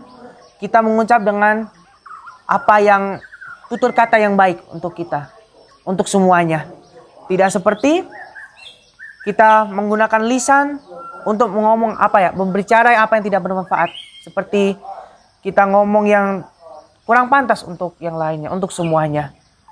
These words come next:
Atau menggunakan kaki untuk ibadah kepada Allah. Seperti kita berjalan ke masjid, itu merupakan su-, pahala dari Allah.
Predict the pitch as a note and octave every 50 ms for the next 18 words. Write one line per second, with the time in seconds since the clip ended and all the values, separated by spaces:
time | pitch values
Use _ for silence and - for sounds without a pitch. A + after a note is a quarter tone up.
0 | _ _ _ _ _ _ _ _ _ _ _ - - F3+ F#3+ - A3 A3 A3 A3
1 | A3+ G#3+ G3+ - - - - F#3 G#3 G3 A3 A3 D#3+ - G#3+ G#3 A#3 A#3 A#3+ -
2 | - B3+ C4 B3+ B3+ - - G#3+ A#3 G#3+ - C4 B3+ C4 - - - - - -
3 | - - - - - - - - - - _ _ - G#3+ G3 G#3+ C4+ C#4+ B3+ G#3
4 | - G3+ F3+ F#3+ F#3+ F#3 F3+ - F3+ F3+ F3+ F3+ E3+ E3 - - - - F3+ -
5 | G3 F#3+ G#3 G3+ F3 G#3 - G#3 G3+ F3+ G3 F3 G#3 G3+ G#3 G3+ G3+ G3+ G3 G#3
6 | G#3+ G#3 - A3+ A3+ A#3 - - _ _ _ _ _ - - - F3 F#3 G3 G#3+
7 | G#3 G#3 G#3 G3 - G#3+ A3 G#3+ - A3 A#3 A#3 A#3 A#3 - - - _ _ _
8 | _ _ - - - _ _ _ _ _ - - - - - - - - - G3+
9 | G#3+ B3 B3+ B3+ G#3+ F#3 E3+ D#3 D#3+ D#3+ C3+ - - - -